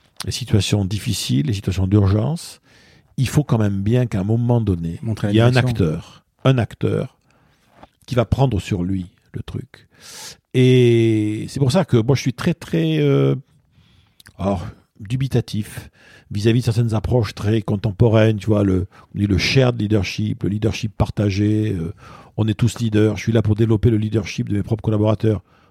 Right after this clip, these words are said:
Speaker 1: Oui, incontestablement, mais si à un moment donné,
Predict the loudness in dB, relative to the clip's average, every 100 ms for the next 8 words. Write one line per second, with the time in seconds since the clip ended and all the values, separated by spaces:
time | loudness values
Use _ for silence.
0 | _ 2 2 2 -2 -2 -2 -2 0 0
1 | -2 -4 -6 _ -20 -10 -2 -2 -2 -2
2 | 2 4 4 4 2 2 0